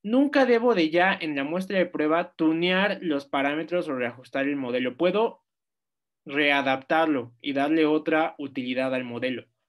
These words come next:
Pero el mismo modelo original ya no se puede cambiar aquí porque si no lo voy a sobreajustar a los nuevos datos. Entonces,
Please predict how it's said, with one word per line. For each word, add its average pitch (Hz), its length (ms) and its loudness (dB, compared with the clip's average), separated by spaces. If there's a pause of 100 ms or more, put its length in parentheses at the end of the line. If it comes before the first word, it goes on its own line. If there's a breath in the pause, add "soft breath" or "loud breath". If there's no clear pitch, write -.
(140)
Pero 143 160 0
el 156 100 2
mismo 240 280 0
modelo 185 320 2
original 151 440 -2
ya 160 100 2
no 156 100 -4
se 151 100 -12
puede 139 300 -4
cambiar 120 360 -4
aquí 135 240 -6
porque 123 260 -10
si 123 120 -12
no 131 100 -6
lo 143 80 -4
voy 139 180 0
a 135 60 -2
sobreajustar 123 840 -10 (340)
a 120 80 -12
los 117 160 -8
nuevos 120 280 -10
datos. 120 440 -10 (1040 soft breath)
Entonces, 170 500 -4